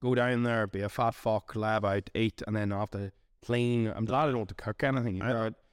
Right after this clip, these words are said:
Speaker 1: I couldn't, cooking a, that amount of food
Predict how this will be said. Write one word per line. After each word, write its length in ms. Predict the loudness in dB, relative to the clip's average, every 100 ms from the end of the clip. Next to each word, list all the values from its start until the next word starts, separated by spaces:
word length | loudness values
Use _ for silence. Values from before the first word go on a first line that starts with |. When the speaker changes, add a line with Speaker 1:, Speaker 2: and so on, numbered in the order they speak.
| _
Speaker 1:
I 80 | -10
couldn't, 400 | 0 2 2 -2 -12 _ _ _ _
cooking 340 | -6 -2 2 2
a, 240 | 2 -2 -6 _ _ _ -4
that 220 | 2 4
amount 260 | 4 2 2
of 60 | 0
food 460 | 0 0 0 -4